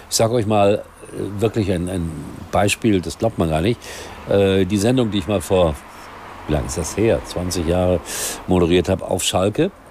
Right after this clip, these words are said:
damals noch beim deutschen Sportfernsehen, da gab's eine Warteliste, weil Schalke-Fans wollten alle sonntags morgens live dabei war-, äh, wollten live dabei sein, langsam Uli,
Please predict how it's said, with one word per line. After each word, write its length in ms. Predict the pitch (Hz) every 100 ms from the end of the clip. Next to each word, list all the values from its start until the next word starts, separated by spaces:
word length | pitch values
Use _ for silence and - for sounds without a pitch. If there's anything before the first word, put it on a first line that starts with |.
| - - -
damals 320 | 92 95 90 -
noch 140 | 87
beim 220 | - 76
deutschen 320 | 90 101 -
Sportfernsehen, 640 | 90 95 104 - 107 104 113 - - -
da 80 | -
gab's 260 | 92 120 127
eine 220 | 113 95
Warteliste, 720 | 110 147 139 104 85 - 135
weil 160 | 123 90
Schalke-Fans 600 | 117 123 101 104 107 92
wollten 240 | 95 95
alle 320 | 85 120 110 - - - -
sonntags 600 | 82 113 175 147 120 -
morgens 420 | 101 123 113 104
live 240 | 98 104
dabei 400 | - 101 92 92
war-, 220 | 98 101 -
äh, 380 | 85 87 87
wollten 280 | 85 101 -
live 320 | 87 80 98
dabei 320 | - 82 78 92
sein, 180 | 92
langsam 320 | 80 90 87 80
Uli, 220 | 92